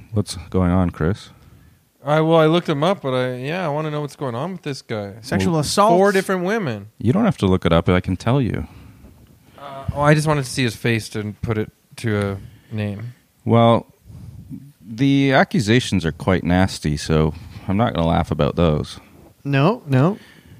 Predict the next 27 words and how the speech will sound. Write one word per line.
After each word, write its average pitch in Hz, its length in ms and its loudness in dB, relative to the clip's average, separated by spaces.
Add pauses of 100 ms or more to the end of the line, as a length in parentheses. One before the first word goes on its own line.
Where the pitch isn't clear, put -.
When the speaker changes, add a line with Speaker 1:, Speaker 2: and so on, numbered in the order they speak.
(200)
Speaker 1:
But 127 400 2 (120)
I 135 80 2
wanted 220 260 2
to 160 80 -6
bring 131 160 2
up 135 140 2
the 107 80 0
fact 95 320 0
that 87 120 -2
he's 127 440 -4
probably 110 500 -2
the 92 80 -2
most 90 240 0
handsome, 107 760 -2 (240)
cool 107 400 0
guy 98 280 2
on 85 200 0
T 110 200 0
V 92 140 2
I've 80 140 0
ever 90 180 0
seen. 80 480 -6 (420)
Speaker 4:
Yes. 156 580 0 (200)
Speaker 1:
So - 180 -4
you'd 147 200 0
s-, - 300 -6
y-, 151 180 -12